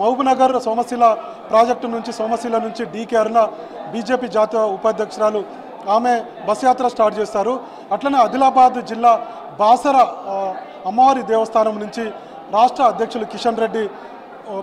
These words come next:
బస్సు యాత్ర స్టార్ట్ చేస్తారు. మరోవైపు ఖమ్మం జిల్లా అంటే భద్రాద్రి కొత్తగూడెం జిల్లా భద్రాచలం నుంచి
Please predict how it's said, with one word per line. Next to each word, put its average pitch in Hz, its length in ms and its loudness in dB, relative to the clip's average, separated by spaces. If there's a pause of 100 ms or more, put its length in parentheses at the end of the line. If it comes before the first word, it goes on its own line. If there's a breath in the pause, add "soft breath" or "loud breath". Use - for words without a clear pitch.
బస్సు 220 180 0
యాత్ర 247 220 4
స్టార్ట్ 208 280 -2
చేస్తారు. 208 400 -2 (340 loud breath)
మరోవైపు 254 480 2
ఖమ్మం 233 260 0
జిల్లా 247 220 2
అంటే 226 160 2
భద్రాద్రి 240 460 0
కొత్తగూడెం 226 440 -2
జిల్లా 214 340 2 (540)
భద్రాచలం 254 540 2
నుంచి 233 340 -4